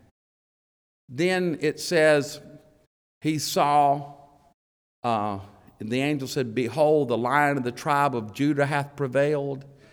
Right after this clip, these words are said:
And that's, of course, talking about Jesus Christ,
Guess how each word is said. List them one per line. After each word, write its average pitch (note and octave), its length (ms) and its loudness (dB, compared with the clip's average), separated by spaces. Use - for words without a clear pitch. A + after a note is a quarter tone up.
And A2+ 180 0
that's, C#3+ 420 2
of A#2 200 -6
course, C3+ 220 0
talking C#3+ 200 0
about C#3 300 2
Jesus C#3 420 -4
Christ, C#3+ 680 -4